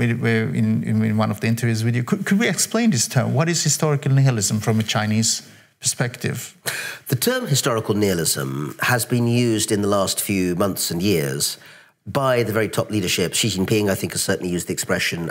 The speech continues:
Speaker 2: and there are others who have, have, uh, brought it up too. In the everyday usage, if one wants to put it that way, it usually refers to versions of very recent history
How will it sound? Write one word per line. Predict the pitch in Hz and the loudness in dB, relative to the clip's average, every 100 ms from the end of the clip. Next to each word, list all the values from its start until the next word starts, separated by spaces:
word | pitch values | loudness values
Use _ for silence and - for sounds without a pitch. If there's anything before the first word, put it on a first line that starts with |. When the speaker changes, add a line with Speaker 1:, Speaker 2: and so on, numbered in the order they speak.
| - | -2
Speaker 2:
and | 85 82 | -2 0
there | 82 | 0
are | - | 0
others | 82 78 69 | 0 -2 -2
who | 82 | -2
have, | 76 71 | -2 -4
have, | - 76 85 | -8 -6 -6
uh, | 76 80 | -6 -8
brought | - 82 - | -8 -8 -6
it | |
up | 76 - | -10 -8
too. | - 73 64 _ _ _ _ - - - - - - _ _ _ _ _ _ _ _ _ _ | -4 -4 -4 _ _ _ _ -8 -6 -10 -12 -16 -20 _ _ _ _ _ _ _ _ _ _
In | 196 202 | 0 2
the | 202 - - _ _ _ - | 0 -2 -20 _ _ _ -4
everyday | 220 220 233 127 - 160 101 71 69 127 - _ _ _ | -2 0 -2 0 0 2 0 -2 -4 -8 -14 _ _ _
usage, | 104 101 - 82 - | 0 0 0 -2 -4
if | 92 | -2
one | 90 | -2
wants | 76 | -2
to | - | -2
put | 110 82 | -2 -2
it | - | -2
that | 73 - | -4 -2
way, | 67 62 64 - | -4 -2 -4 -4
it | 107 123 | -4 2
usually | 165 208 208 | 2 2 2
refers | 185 143 143 127 117 | 0 0 0 2 0
to | - 107 | -4 -6
versions | 87 135 156 - 143 131 - | 0 0 0 -2 -2 -2 -2
of | 110 107 95 - | 0 0 -2 0
very | 110 | 0
recent | 104 139 - - | 2 2 2 -2
history | 78 87 - 73 52 57 | -2 -2 -2 -8 -8 -10